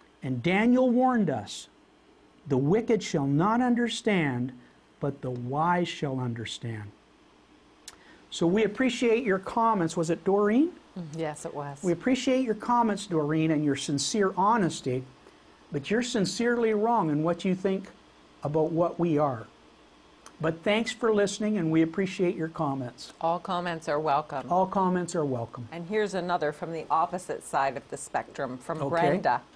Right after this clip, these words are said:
Speaker 2: "I watch your program, Rick, and your Thursday night Bible study, and I love the teaching. However, some of it made me fearful until you explained the two types of fear. I'm not afraid anymore."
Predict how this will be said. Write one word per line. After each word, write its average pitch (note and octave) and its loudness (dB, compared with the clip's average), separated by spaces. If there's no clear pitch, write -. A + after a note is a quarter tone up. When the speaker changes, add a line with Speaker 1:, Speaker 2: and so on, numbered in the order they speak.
Speaker 2:
"I F3 0
watch A#3+ 0
your A#3+ -2
program, E3 -2
Rick, C#3+ 0
and D#3+ 0
your D#3 -2
Thursday F#3+ -2
night F#3 -2
Bible D#3+ 0
study, C3+ -4
and D#3+ -4
I F3+ 0
love G3+ -2
the F3 -2
teaching. A#2+ -10
However, E3 2
some F#3 -2
of G#3+ -2
it E3 0
made E3+ 0
me E3 -4
fearful F3 -2
until F3 -4
you F3 -4
explained D#3 -6
the E3 -8
two F3+ -8
types D3+ -4
of C#3 -14
fear. D3+ -4
I'm D#3+ -6
not E3+ -2
afraid D3+ -4
anymore." D3 -8